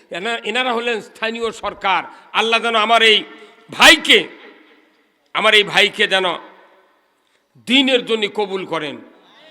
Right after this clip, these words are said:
আর ওনার যে দুঃখ, আল্লাহ যেন ওনার আজ থেকে পেরেশানি কমে দেন। ওনার কন্যাকে যেন আল্লাহ সুস্থ করে আবার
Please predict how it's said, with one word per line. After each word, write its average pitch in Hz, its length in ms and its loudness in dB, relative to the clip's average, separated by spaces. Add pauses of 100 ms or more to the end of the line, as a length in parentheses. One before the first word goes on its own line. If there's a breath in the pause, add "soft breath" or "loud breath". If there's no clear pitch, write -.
(240)
আর 170 160 -4
ওনার 214 340 -2
যে 208 100 -2
দুঃখ, - 380 -10 (260)
আল্লাহ 208 260 -4
যেন 208 140 -8
ওনার 202 300 -4
আজ 202 220 -8
থেকে 202 360 -6 (320 soft breath)
পেরেশানি 202 480 -6
কমে 196 300 -8
দেন। 185 240 -4 (260 loud breath)
ওনার 190 280 -4
কন্যাকে 208 480 -10
যেন 185 160 -8
আল্লাহ 185 320 -4 (220 loud breath)
সুস্থ 320 420 -2
করে 254 360 4 (180 loud breath)
আবার 381 500 8